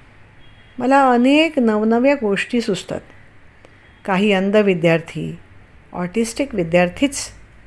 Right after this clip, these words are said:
त्यांना कोणत्या पद्धतीने शिकवल्याने संगीत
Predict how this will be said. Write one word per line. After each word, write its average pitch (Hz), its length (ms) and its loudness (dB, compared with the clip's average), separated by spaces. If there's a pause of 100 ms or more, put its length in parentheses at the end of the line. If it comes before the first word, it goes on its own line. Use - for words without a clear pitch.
(920)
त्यांना 202 280 -6
कोणत्या 262 640 -2
पद्धतीने 302 640 -2
शिकवल्याने 185 840 -4 (680)
संगीत 208 320 -6